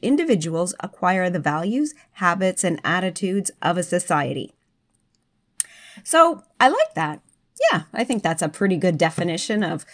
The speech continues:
socialization. Yeah, how we interact with others. Um, I, I actually wanted to just get to the root word of socialization, which is social. This being an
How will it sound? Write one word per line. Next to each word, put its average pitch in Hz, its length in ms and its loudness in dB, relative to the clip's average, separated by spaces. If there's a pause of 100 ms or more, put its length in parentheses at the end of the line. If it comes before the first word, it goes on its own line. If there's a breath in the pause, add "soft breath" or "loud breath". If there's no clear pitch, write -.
(160 loud breath)
socialization. 190 1200 2 (540 loud breath)
Yeah, 269 260 6
how 226 340 6
we 269 180 2
interact 175 680 2
with 226 160 0
others. 160 600 -2 (420 soft breath)
Um, 190 520 4
I, 214 280 6
I 220 80 8
actually 247 340 6
wanted 233 280 4
to 220 120 4
just 202 240 2
get 202 160 2
to 208 80 0
the 190 140 0
root 185 300 0
word 233 200 4
of 254 80 2
socialization, 254 920 2 (100)
which 185 240 2
is 381 180 0
social. 208 680 2 (320 loud breath)
This 196 200 6
being 208 460 2
an 202 200 2